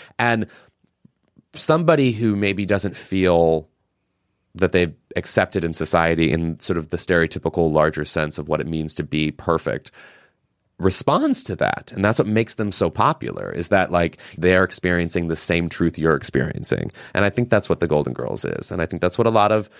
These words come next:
these gay icons, and many of them Jewish, are. Fanny Brice, which is, you know, Barbra Streisand's character in Funny Girl. Like, you look back to what she was doing on stage and on the radio, and then eventually kind of in film too,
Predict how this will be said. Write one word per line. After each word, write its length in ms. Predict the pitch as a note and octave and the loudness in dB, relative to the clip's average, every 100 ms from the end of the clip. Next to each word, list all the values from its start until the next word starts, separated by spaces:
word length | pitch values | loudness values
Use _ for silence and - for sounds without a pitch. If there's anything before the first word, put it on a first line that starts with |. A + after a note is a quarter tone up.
| - - | -14 -6
these 160 | G#2+ | -2
gay 200 | A#2+ A2+ | 4 4
icons, 680 | G#2+ D#3 G2+ E2 E2 F2+ - _ _ | 4 2 -2 -2 -4 -8 -12 _ _
and 180 | F#2 F2 | -4 -2
many 200 | F#2 B2 | 0 0
of 80 | D3 | 0
them 160 | D3 D#3 | -2 0
Jewish, 340 | D3+ B2 G2+ - | 4 4 2 2
are. 420 | D#3+ A3+ A1+ - _ | 2 2 -2 -6 _
Fanny 200 | G2 F#2 | -2 0
Brice, 360 | E2+ F#2+ E2 - | 2 2 2 -2
which 140 | D#2 | -6
is, 320 | D#2 D2+ - - | -4 -6 -10 -8
you 80 | F2 | -6
know, 140 | C#2+ | -4
Barbra 240 | D2+ D#2+ E2 | -2 -2 0
Streisand's 320 | E2 D#2+ D#2+ | -2 -2 0
character 320 | A#2 C#3 F2 | 2 2 0
in 80 | D#2 | -2
Funny 220 | A2 C3 | 0 0
Girl. 240 | - D2 | 0 0
Like, 180 | D#2+ E2 | 0 -2
you 80 | F2+ | 0
look 160 | F2+ - | -2 0
back 180 | F#2 - | -4 -2
to 80 | E2+ | -2
what 180 | F2 | -2
she 240 | - - G#2+ | -4 -4 -2
was 180 | F#2+ F2 | -2 0
doing 440 | G#2 A2+ F2 D#2+ - - - _ | 0 2 0 -2 -12 -20 -20 _
on 240 | F#2+ G2+ G2+ | 0 0 0
stage 540 | - G2+ G#2+ F2 D#2 | 0 4 4 2 -2
and 120 | D#2 | -4
on 120 | E2+ | -2
the 80 | E2+ | 0
radio, 600 | E2+ G2 A2 E2+ D#2+ D#2+ | 2 2 2 2 2 2
and 140 | - E2 | 0 -4
then 60 | D#2+ | -4
eventually 380 | E2 E2 E2+ | -4 -4 -6
kind 220 | D#2+ E2+ E2+ | -4 -4 -4
of 100 | D#2+ | -6
in 100 | D#2 | -6
film 360 | - A2+ G2 | -2 -2 -2
too, 320 | - B2+ F#2+ | -2 0 0